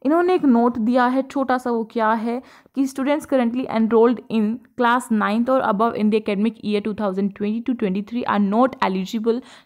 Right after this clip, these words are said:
to apply for admissions, यानी कि जो बच्चा इस साल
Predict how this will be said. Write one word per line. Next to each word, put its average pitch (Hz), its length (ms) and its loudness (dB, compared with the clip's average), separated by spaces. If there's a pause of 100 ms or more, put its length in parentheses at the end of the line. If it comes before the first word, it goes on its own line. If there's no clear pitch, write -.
(120)
to 220 160 0
apply 214 420 -2 (140)
for 202 220 0
admissions, - 640 -10
यानी 214 240 2
कि 233 140 2
जो 233 240 2
बच्चा 196 380 -2 (120)
इस - 240 -4
साल 180 280 -2